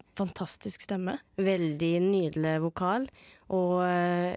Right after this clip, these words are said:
Speaker 2: veldig sånn tilstedeværelse på scenen, og virker veldig trygg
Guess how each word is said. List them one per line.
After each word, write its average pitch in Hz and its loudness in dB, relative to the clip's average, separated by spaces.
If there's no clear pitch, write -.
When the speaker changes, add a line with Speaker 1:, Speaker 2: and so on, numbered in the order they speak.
Speaker 2:
veldig 180 -2
sånn 165 0
tilstedeværelse 156 -4
på 156 0
scenen, 156 -2
og 208 0
virker 196 -2
veldig 175 -2
trygg 165 -4